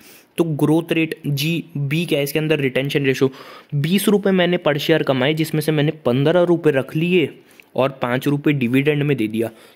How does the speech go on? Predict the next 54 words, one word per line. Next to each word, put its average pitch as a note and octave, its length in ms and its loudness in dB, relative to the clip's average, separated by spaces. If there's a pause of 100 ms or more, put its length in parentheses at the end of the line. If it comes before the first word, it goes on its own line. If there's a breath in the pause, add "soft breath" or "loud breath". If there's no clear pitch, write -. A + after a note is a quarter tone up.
(120)
तो E3+ 60 -2
पन्द्रह D#3+ 460 -2
रुपये F3 280 0
मैंने E3+ 220 0
रखे D3+ 260 -2
ना, D#3+ 120 -2 (180)
तो E3 80 2
पन्द्रह D#3+ 420 -2
divided D#3+ 420 -2
by E3 160 0
twenty E3+ 440 0
into E3+ 220 0
hundred C3+ 320 2
कर A2+ 140 0
देंगे, G#2+ 280 -8 (480 loud breath)
वो D3+ 180 4
अपना C#3+ 300 -2
आएगा C3 220 0
बी C3+ 240 0
का A#2 120 -2
परसेंट। A2+ 420 -4 (100)
और D3 280 -2
आर B2+ 240 -2
आएगा C#3+ 240 -2
अपना E3 320 -4 (1120 loud breath)
इंटरनल F3 600 0
रेट F3 220 0
या E3 80 0
फिर D3 200 -2
actual D3 260 2
rate D3 160 0
of C#3+ 120 0
return, C#3 280 0
जो C#3 140 0
कि D3+ 140 -4
इन्वेस्टमेंट D3 500 0
डिसीजन C#3+ 320 -2
में C#3+ 160 0
मैंने C#3 160 0
बहुत B2+ 220 -2
ही C3+ 60 0
अच्छे B2+ 200 -8
से D3 100 -4
बताया C3 240 0
है, C3+ 100 -2
इसमें D#3 320 -2
तो - 60 -18
तुम्हें C#3+ 280 0
जितना B2+ 220 -2
कि B2 180 0
दे B2 140 -2
ही C#3+ 160 0
रखा C#3+ 220 0
होगा, C3+ 260 2